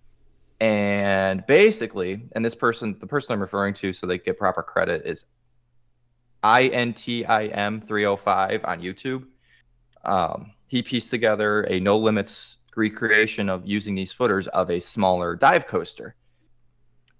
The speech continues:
that will kinda take up the area right where Stinger was and kind of, I guess, behind Possessed, um,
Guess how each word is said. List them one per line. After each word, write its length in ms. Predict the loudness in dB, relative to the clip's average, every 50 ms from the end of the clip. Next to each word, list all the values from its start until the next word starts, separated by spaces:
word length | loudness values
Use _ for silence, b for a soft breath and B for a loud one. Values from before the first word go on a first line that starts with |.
| _
that 320 | 0 2 4 4 2 2 0
will 340 | 0 0 2 2 0 -2
kinda 280 | -4 -4 -4 -4 -4 -4
take 260 | -4 -4 -6 -2 0
up 160 | 0 -2 0
the 180 | -2 -4 -2 0
area 340 | 2 2 2 2 0 0 0
right 340 | 0 2 0 0 0 -4 -10 -16 _
where 140 | -6 -6 -6
Stinger 380 | -6 -4 -4 -4 -2 -2 -2 -2
was 480 | -2 0 0 0 0 0 -2 -4 -8 -8
and 420 | -6 -4 -2 0 0 -2 -4 -6
kind 280 | -6 -6 -4 -4 0 0
of, 500 | 2 2 2 0 -2 -6 -10 -20 -20 _ _ _ _ _ _ _ _ _ _ _ _ _ _ _ _ -8
I 40 | -4
guess, 180 | -4 -4 -2
behind 640 | -2 -4 -4 -4 -2 -2 0 0 0 0 -2 -6 -6
Possessed, 720 | -8 -6 -6 -2 0 2 2 2 2 -2 -8 -18 -20 -20 _ _ _ _ _ _ _ _ -12
um, 480 | -10 -8 -8 -8 -10 -10 -12 -14 -14